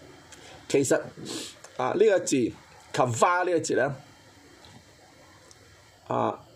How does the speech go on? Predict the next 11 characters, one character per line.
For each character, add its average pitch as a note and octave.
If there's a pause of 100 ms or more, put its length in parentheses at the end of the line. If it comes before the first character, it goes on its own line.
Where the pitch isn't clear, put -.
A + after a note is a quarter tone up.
(160)
意 D#3
思 E3+
係 C#3 (880)
結 E3 (640)
連 A#2+
啊， B2 (480)
bind A#3
together C#3+ (460)
嘅 C3+
意 B2+
思。 B2+